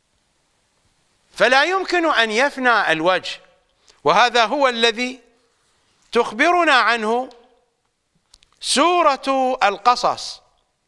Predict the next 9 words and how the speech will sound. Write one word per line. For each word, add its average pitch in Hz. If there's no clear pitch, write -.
في 175
الآية 214
الثامنة 226
والثمانين 240
بعد 240
البسملة، 180
وهي 214
آخر 240
آية 254